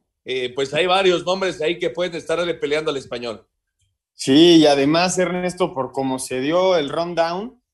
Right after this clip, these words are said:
Speaker 2: se va a enfrentar a Djokovic y se va a enfrentar a Federer antes de llegar a la final, en caso de que, de que tengan continuidad. En esta primera ronda, Stefano Tsitsipas le ganó al, al francés Chardy y Zverev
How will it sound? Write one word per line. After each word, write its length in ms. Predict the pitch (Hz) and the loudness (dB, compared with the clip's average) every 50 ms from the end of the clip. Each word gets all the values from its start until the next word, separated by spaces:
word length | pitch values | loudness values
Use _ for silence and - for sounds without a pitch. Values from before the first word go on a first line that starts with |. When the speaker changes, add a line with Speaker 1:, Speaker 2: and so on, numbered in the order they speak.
| _ _ | _ _
Speaker 2:
se 180 | - - 135 113 | -12 -10 -6 -4
va 100 | 127 143 | -4 -4
a 60 | 160 | -4
enfrentar 420 | 160 170 175 160 147 143 170 170 | -4 -6 -8 -6 -2 -2 0 0
a 60 | 170 | 0
Djokovic 560 | 156 147 165 175 175 180 185 185 185 180 180 143 | -2 -2 -2 -4 -4 -4 -4 -4 -4 -4 -8 -10
y 60 | 131 | -12
se 80 | 113 120 | -8 -6
va 140 | 127 139 151 | -4 -4 -4
a 40 | |
enfrentar 400 | 156 151 151 165 151 143 156 156 | -6 -10 -12 -14 -8 -6 -4 -4
a 60 | 160 151 | -4 -4
Federer 440 | 151 - 151 160 170 165 147 127 | -4 -6 -6 -4 -4 -4 -6 -6
antes 280 | 135 139 151 143 165 143 | -8 -10 -10 -12 -12 -10
de 100 | 131 120 | -10 -8
llegar 240 | 113 117 120 135 147 | -6 -4 -2 0 0
a 60 | 151 | 0
la 140 | 139 123 110 | 0 0 -4
final, 520 | - - 117 123 143 147 139 131 113 - - | -4 -8 -8 -4 -4 -2 -4 -4 -6 -10 -14
en 140 | 110 107 107 | -20 -14 -6
caso 300 | - 127 131 - 147 135 | -4 -4 -4 -4 -6 -6
de 160 | 123 117 117 | -6 -8 -8
que, 280 | - 110 107 101 104 - _ _ _ _ _ _ | -6 -6 -6 -6 -6 -12 _ _ _ _ _ _
de 220 | 117 117 117 117 | -6 -4 -4 -4
que 120 | - - - | -4 -4 -2
tengan 340 | - 143 139 147 151 147 139 | 0 0 2 2 2 0 0
continuidad. 760 | 135 123 117 113 117 123 127 131 143 160 165 147 - - _ _ _ _ _ _ _ _ _ - | -2 -4 -2 -2 -2 -2 0 2 2 2 2 2 -2 -8 _ _ _ _ _ _ _ _ _ -6
En 200 | 135 135 151 175 | -4 -2 0 -2
esta 360 | 180 180 - - 208 190 190 | -2 -4 -2 -2 -2 -2 -2
primera 640 | 175 151 151 156 185 185 185 180 175 160 151 135 131 | -4 -4 -4 -2 0 0 0 0 -2 -2 -4 -6 -8
ronda, 580 | 131 - 165 180 185 196 190 190 196 196 180 147 | -10 -10 -12 -12 -10 -10 -8 -6 -4 -4 -4 -6
Stefano 400 | - - 175 170 170 175 165 151 | -8 -12 -14 -12 -12 -12 -12 -12
Tsitsipas 580 | 143 - 131 131 - 165 170 170 175 170 160 135 | -12 -14 -14 -6 -2 -2 -2 2 2 0 2 2
le 80 | 131 | 0
ganó 340 | 127 127 131 139 151 151 156 | -2 -2 -2 -4 -4 -2 -2
al, 300 | 151 143 139 131 127 123 | -2 -2 -4 -6 -8 -10
al 140 | 123 123 120 | -12 -12 -10
francés 500 | - 127 123 120 - 151 156 156 151 - | -10 -12 -12 -8 -4 -2 -2 -2 -2 -2
Chardy 500 | 143 127 123 139 147 185 214 240 - - _ _ _ _ _ _ _ | -4 -4 -4 -2 -2 -4 -4 -4 -6 -12 _ _ _ _ _ _ _
y 180 | - 131 147 143 | 0 0 0 2
Zverev 440 | 135 147 143 151 180 208 240 226 | 2 2 2 4 4 2 2 0